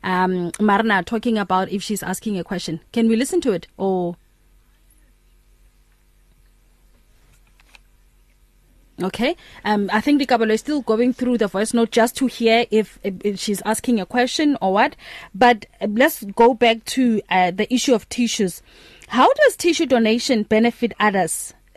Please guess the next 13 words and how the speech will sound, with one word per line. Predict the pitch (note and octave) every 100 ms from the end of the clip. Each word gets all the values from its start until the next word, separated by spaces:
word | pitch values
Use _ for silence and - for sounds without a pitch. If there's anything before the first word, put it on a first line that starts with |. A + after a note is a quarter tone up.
| -
And, | A3 G#3+ A3
and, | G#3 F#3
and | G#3+ G3+
typically, | - C4 C4+ C4+ A3+ A3+ A#3+ A3+ - - -
and, | G3 G#3+
and | A3 A3+ A3
who | - E4+ E4+
typically | - E4 C#4+ B3+ A#3+
needs | B3 G#3 F#3+
a |
tissue | - G#3 A3
transplant? | - F3+ F3 - D#3+ - -
Like, | G#3 G3